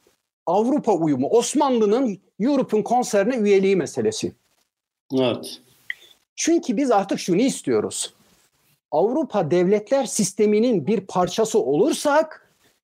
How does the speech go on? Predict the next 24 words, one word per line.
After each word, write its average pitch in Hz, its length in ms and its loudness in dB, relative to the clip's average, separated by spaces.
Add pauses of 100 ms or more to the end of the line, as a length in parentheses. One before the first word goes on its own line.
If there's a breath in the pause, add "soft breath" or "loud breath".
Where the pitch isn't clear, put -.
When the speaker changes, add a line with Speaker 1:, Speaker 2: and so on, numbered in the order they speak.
(160)
Speaker 1:
işgale 208 420 2
uğramaktan 180 840 0
kurtulabiliriz. 123 760 -2
Çünkü 202 280 0
sınırların 190 720 -2 (220)
dokunulmazlığı 180 880 0
ve 185 200 0
bu 208 200 0
üye 175 200 2
ülkeler 185 380 0
arasında 185 260 -2
savaşmazlık 175 680 -2
siyaseti 120 540 -2
var. - 280 -4 (1600)
Öyle 294 220 2
olunca 233 720 0 (560 loud breath)
Batı 277 260 0
artık 226 360 -2
yeni 208 180 2
iktidar 175 400 0
merkezi. - 540 -4 (1200 soft breath)
E 185 40 2
sizi 233 260 0
yüz, 220 500 0